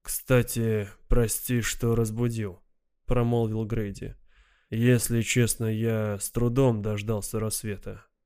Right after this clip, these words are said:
Боялся, вдруг ты на задание уедешь. Тебе ведь нужно было взглянуть на письмо, верно?" "Слушай,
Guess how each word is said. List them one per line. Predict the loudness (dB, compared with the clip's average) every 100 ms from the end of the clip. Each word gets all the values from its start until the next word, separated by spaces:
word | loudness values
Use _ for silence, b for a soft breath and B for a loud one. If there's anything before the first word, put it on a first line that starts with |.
| -12
Боялся, | 0 2 4 2 0 -2 -4
вдруг | 0 2 2
ты | 0 0 -2 -2
на | 0
задание | 0 2 2 0 -4
уедешь. | -6 -8 -8 -10 -12 -14 b b b b b -8
Тебе | 2 4
ведь | 6 4
нужно | 2 4 2
было | 4 4 4
взглянуть | 2 4 6 4 2
на | 0
письмо, | 0 0 -2 -2 -6
верно?" | -8 2 2 2 -4 -10 _ _ _ _ _ _ _ _
"Слушай, | -8 0 4 4 4 0 -4